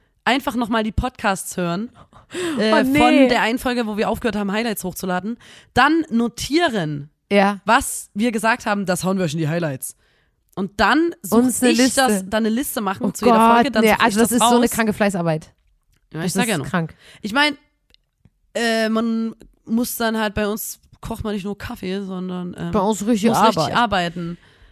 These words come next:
Speaker 1: Und, ähm,
Speaker 2: Genau,
Speaker 1: genau.
Speaker 2: richtig arbeiten machen wir jetzt auch in unserem Podcastbüro hier in Chemnitz und, äh,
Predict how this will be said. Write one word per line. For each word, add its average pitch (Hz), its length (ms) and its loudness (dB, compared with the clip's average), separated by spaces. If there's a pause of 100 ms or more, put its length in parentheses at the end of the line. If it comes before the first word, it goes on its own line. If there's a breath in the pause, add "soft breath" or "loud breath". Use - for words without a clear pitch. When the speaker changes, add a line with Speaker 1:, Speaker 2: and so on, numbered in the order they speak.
(160 soft breath)
Speaker 1:
Und, 196 320 -4
ähm, 190 440 -4
Speaker 2:
Genau, 330 240 4
Speaker 1:
genau. 220 260 2
Speaker 2:
richtig 226 340 0
arbeiten 262 240 2
machen 226 260 -4
wir 226 80 0
jetzt - 140 -4
auch 226 180 2
in 233 100 -2
unserem 190 440 -2
Podcastbüro 226 920 0
hier 214 380 -4
in 175 320 -6 (280 soft breath)
Chemnitz 254 460 -2
und, 208 380 -6
äh, 208 360 0